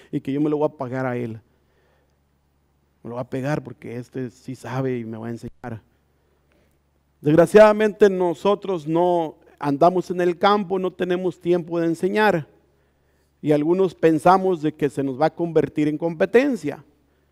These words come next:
La competencia es usted mismo.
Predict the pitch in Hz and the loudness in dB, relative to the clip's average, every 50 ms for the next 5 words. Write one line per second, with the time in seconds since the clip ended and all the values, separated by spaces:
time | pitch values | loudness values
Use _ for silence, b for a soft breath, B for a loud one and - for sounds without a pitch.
0 | _ _ _ _ _ _ _ _ _ _ _ _ _ _ _ _ _ _ _ _ | _ _ _ _ _ _ _ _ _ _ _ _ _ _ _ _ _ _ _ _
1 | - - 135 135 - 147 139 131 147 143 - - 208 220 220 208 208 208 202 202 | -8 -8 -8 -6 -6 -8 -8 -6 -6 -4 0 0 0 0 0 2 4 6 6 6
2 | 185 - 202 170 - _ - 190 190 190 190 185 175 151 - - 127 123 107 - | 6 2 -4 -16 -8 _ 0 0 0 0 0 -2 -4 -4 -4 -6 -8 -8 -10 -12